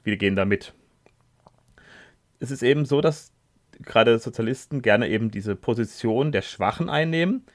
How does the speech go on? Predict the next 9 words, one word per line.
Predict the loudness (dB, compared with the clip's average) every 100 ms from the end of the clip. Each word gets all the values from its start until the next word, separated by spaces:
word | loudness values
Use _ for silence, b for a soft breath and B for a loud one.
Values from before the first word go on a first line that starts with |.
| b b b b b _
ähm, | 4 4 2 -2
immer | -4 2 6 6 4
sozusagen | 0 2 2 2 -4 -6
aus | -4
deren | 0 2
Perspektive | 0 -4 -4 -2 0
alles | 0 0 -2
betrachten | -2 -2 0 -2
wollen | 2 2 2